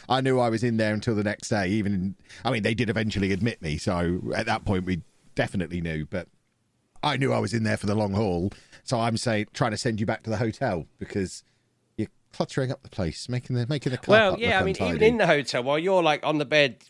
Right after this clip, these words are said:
Speaker 2: falling apart, I was just sat in the corner in, like, this little, like, I was just sat upright on the bed, just in the corner,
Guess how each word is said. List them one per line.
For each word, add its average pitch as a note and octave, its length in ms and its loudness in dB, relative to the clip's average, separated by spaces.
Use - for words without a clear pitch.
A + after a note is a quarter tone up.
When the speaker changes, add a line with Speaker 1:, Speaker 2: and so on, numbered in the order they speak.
Speaker 2:
falling C#3 320 -2
apart, C3 440 4
I C3 120 4
was C3 160 0
just - 180 -2
sat B2 260 2
in B2 120 -4
the B2 80 0
corner B2+ 400 2
in, A2 260 -2
like, A2+ 180 -2
this G#2 160 -8
little, A#2 200 -4
like, G#2+ 240 -4
I G2 40 -2
was A#2+ 120 -2
just A2+ 140 -4
sat B2+ 180 0
upright A#2+ 360 0
on A2+ 80 -2
the A#2 60 -6
bed, A#2 240 -2
just - 220 -8
in A2+ 80 -6
the A2+ 60 -6
corner, G#2 440 -2